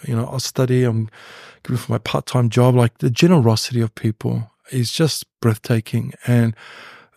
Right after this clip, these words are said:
um, for all of the shameful things that have been done to refugees over the last couple of decades, the story that I love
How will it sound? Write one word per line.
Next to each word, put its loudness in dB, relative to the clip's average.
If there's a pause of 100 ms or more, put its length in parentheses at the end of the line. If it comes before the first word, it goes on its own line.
(160)
um, -2
for -6 (140)
all 4
of 0
the 0
shameful 0
things -2
that 0
have -2
been 0
done 2
to -2
refugees -2
over -2
the -2
last -2
couple -8
of -6
decades, -4 (400)
the 0
story 0
that 2
I 6
love 2